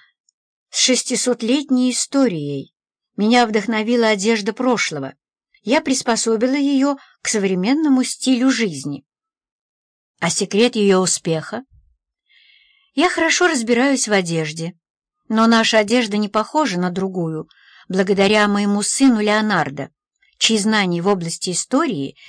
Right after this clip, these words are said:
и истории искусства составляют основу каждой коллекции. Это определяет и детали нашей коллекции, и оформление показов, архитектуру помещения, музыку, свет и так далее.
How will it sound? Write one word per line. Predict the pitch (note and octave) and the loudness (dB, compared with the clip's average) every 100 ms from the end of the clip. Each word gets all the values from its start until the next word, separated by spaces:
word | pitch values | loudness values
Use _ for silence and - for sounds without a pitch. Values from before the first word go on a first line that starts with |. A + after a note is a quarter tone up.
| - | -8
и | A3+ A#3 | 0 2
истории | - - G3 G#3 | 2 0 0 0
искусства | G#3 - F#3 - - B2+ - _ _ _ | -4 -4 -6 -8 -10 -14 -16 _ _ _
составляют | - - - F#3 G3 G3+ G3 | -6 -4 -2 -2 0 0 -2
основу | F#3 - A#3 C#4 A#3+ A#3 - _ | -4 -2 2 4 2 0 -6 _
каждой | - C4 E3 D3+ | 0 0 0 -6
коллекции. | C#3+ E3 D3+ D3 - - E3 G3 _ _ _ _ - - - | -8 -6 -6 -10 -10 -10 -10 -18 _ _ _ _ -20 -16 -6
Это | D#4+ E4 | -4 -2
определяет | C#4+ C4+ A3+ A#3+ A3+ B3+ C4+ | 0 0 0 2 2 2 2
и | A3+ | 0
детали | F3+ F#3+ F3+ E3 F3 | -2 -2 0 0 0
нашей | F#3 F#3 - F#3+ | 0 0 -2 -4
коллекции, | F#3 G3+ F#3+ F#3 - - F3 F#3+ F#3+ _ _ _ - | -4 -4 -2 -2 -4 -8 -6 -8 -12 _ _ _ -6
и | F#3+ | -2
оформление | F#3+ G#3 G3 A#3 C4+ G3+ F3 | 0 0 2 4 4 2 -2
показов, | F#3+ - E3+ D#3+ D#3+ F#3 - _ _ _ _ _ - - | -4 -2 -2 -2 -4 -10 -14 _ _ _ _ _ -20 -4
архитектуру | G#3+ - A#3+ A#3+ - E4 A#3+ | -4 -2 -4 -4 -4 -2 -2
помещения, | F#3 E3+ D#3 - D#3+ F#3 G#3+ A3+ | -2 -4 -4 -4 -2 -2 -2 -4
музыку, | F3 E3 E3 A#3 - | -2 -2 -2 -6 -6
свет | - - D3+ G#3+ A3+ | -10 -8 -6 -6 -6
и | |
так | - D3 D3+ | -8 -8 -4
далее. | D3+ D3 D3+ F3 | -4 -2 -4 -8